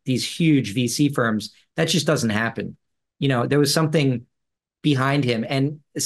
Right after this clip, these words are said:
and also that doesn't match up with, like, Elon Musk is brilliant. When you listen to him speak, you can tell he has a high I Q. He's actually running these businesses. Bankman-Fried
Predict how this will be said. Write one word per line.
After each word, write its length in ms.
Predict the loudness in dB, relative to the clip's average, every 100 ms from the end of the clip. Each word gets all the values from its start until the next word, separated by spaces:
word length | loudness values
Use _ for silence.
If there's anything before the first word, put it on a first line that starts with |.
| -6 -2
and 260 | 0 0
also 340 | 0 0 2 0
that 180 | 0 0
doesn't 280 | 0 0
match 260 | -2 -2 -2
up 180 | -2 0
with, 280 | -2 -2 -8 _ _ _ _ -4
like, 220 | -4 -4 _ _ _ -2
Elon 280 | 2 4 4
Musk 260 | 2 2 -2
is 80 |
brilliant. 480 | -2 0 2 0 -2
When 140 | -2 0
you 80 |
listen 200 | 0 0
to 40 | 0
him 100 | -2
speak, 360 | 0 0 0
you 40 | -2
can 160 | -2
tell 260 | 0 0 0
he 120 | 0
has 100 | 0
a 60 | 0
high 260 | -2 0
I 80 | -2
Q. 440 | -2 0 0 -2 -8 _ _
He's 480 | -2 0 2 -2 -8 _ _ -4
actually 400 | -2 0 0 2
running 400 | 2 2 2 0
these 160 | -2
businesses. 680 | 0 0 -2 -2 -4 -6 -10 _ _ -2
Bankman-Fried 880 | 0 2 2 2 2 4 2 0